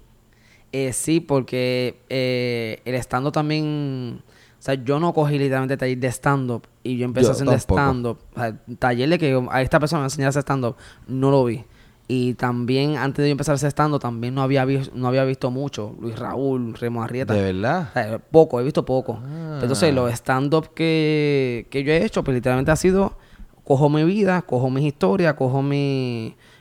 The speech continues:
Speaker 1: mis situaciones, los pongo de punto de vista mío. Obviamente voy a contar las cosas que me enredan, las cosas que me causan problemas, que eso es lo que vamos a hablar ahorita.
Speaker 2: Ujú.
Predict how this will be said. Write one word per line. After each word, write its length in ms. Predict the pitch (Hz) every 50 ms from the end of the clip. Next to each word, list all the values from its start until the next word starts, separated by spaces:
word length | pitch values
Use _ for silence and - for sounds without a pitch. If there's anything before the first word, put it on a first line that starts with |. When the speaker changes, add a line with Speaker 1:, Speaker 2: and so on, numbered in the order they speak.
| _ -
Speaker 1:
mis 100 | 131 135
situaciones, 560 | - 147 135 139 131 - 208 208 196 185 - 120
los 120 | 131 123
pongo 220 | - 131 131 131 139
de 80 | 143 143
punto 300 | - 151 151 147 - 143
de 60 | 147
vista 300 | 147 143 - 143 131 - 98
mío. 520 | 120 127 143 170 180 143 120 120 151 143 - - - - _ _ _
Obviamente 420 | - 135 127 117 120 123 135 170
voy 100 | 147 131 120
a 20 |
contar 240 | - 127 120 - 123
las 140 | 123 120 -
cosas 320 | - - 135 - 139 135
que 140 | - 131 127
me 80 | 120 113
enredan, 440 | 117 110 123 127 143 160 160 143
las 100 | 127 117 -
cosas 240 | - 117 - 135 -
que 160 | - 131 123
me 340 | 123 120 117 117 117 117 -
causan 320 | - 131 123 131 127 123
problemas, 400 | 123 127 139 170 170 139 147 151 - - - _ _ _
que 80 | - 120
eso 160 | 120 - 131
es 20 |
lo 80 | 120 117
que 60 | 117
vamos 140 | 117 117 120
a 80 | 120
hablar 60 | 123 131
ahorita. 280 | 139 156 156 143 143 135
Speaker 2:
Ujú. 360 | 110 101 101 104 110 113